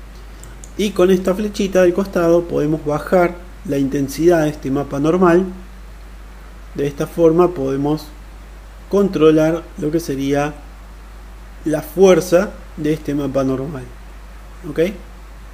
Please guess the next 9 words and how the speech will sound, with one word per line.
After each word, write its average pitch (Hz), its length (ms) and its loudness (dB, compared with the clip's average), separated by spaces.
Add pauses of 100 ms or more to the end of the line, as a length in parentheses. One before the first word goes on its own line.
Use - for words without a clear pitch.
(680)
Bien, 147 220 -6
yo 180 260 2
bajo 196 400 6
a, 170 100 2
completamente 170 640 0
a 170 60 -2
cero. 190 360 0
Fíjense 156 400 -4
cómo, 147 280 -2